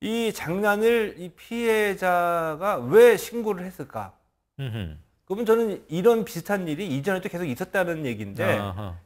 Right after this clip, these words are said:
Speaker 1: 피해자가 성인인데 바지 한 번 해도 금방 신고할 일은 없다고 보고요.
Speaker 2: 아, 그
Speaker 1: 이전에도 계속 불쾌하게 느껴서 하지 말아라, 하지 말아라 얘기했는데도
Speaker 2: 그렇지.
Speaker 1: 이런 일이 계속 돼왔으니까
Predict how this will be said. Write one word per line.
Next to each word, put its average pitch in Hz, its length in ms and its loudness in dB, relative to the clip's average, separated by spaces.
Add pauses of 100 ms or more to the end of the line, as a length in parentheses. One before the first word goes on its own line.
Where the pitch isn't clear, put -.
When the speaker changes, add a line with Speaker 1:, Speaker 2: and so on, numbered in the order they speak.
Speaker 1:
피해자가 196 480 0
성인인데 185 800 -4
바지 135 220 -2
한 190 120 0
번 202 100 -4
해도 156 200 -2
금방 156 380 -4
신고할 196 340 -6
일은 180 100 -4
없다고 160 360 -4
보고요. 135 320 -6
Speaker 2:
아, 101 180 -4
그 - 80 -18 (280)
Speaker 1:
이전에도 214 600 4
계속 - 420 -2
불쾌하게 202 540 0
느껴서 175 320 -4
하지 202 260 -6
말아라, 160 360 -2
하지 175 180 -8
말아라 170 240 -2
얘기했는데도 160 580 -4
Speaker 2:
그렇지. 160 160 -2
Speaker 1:
이런 151 140 -2
일이 165 140 -4
계속 160 560 -6
돼왔으니까 180 760 4